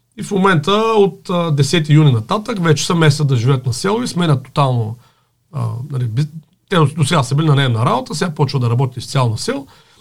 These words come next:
И защото добиха увереност, че ще се справят. Това е разликата между преди и сега. И тъй като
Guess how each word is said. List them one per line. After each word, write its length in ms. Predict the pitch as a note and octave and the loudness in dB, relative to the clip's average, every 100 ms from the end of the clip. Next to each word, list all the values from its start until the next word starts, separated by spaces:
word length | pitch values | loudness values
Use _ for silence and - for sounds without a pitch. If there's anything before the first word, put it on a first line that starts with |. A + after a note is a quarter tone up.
| - - _ _ | -20 -20 _ _
И 240 | D#3+ D3+ D3+ - - | 0 0 0 -8 0
защото 440 | C#3+ D3 A3 A3 | 4 4 4 0
добиха 280 | D#3+ E3+ G#3 | 2 2 2
увереност, 680 | D#3+ B2+ E3+ A3+ G#3 A#3 - | 4 4 4 2 0 -2 -4
че 100 | A#3 | -2
ще 100 | - | 0
се 80 | A3+ | -2
справят. 440 | - B3+ A3+ B2+ - | 0 0 0 -2 -2
Това 220 | G3+ F3+ | 0 0
е 80 | F#2+ - | -2 -4
разликата 540 | B2+ C3 A2+ F#2+ A2 G#2+ G#2+ - | 0 0 -2 -6 -12 -12 -12 -14
между 260 | B2+ G#2+ A2 | -8 -6 -4
преди 300 | A#2+ B2+ B2+ | 0 2 2
и 60 | B2 | 0
сега. 280 | A#2+ A#2+ A2 - _ _ _ _ _ _ _ _ G#3 | 0 -2 -4 -16 _ _ _ _ _ _ _ _ -4
И 160 | G#3+ | -2
тъй 120 | A#3 | -2
като 280 | F#3 F3+ F3 | -4 -4 -4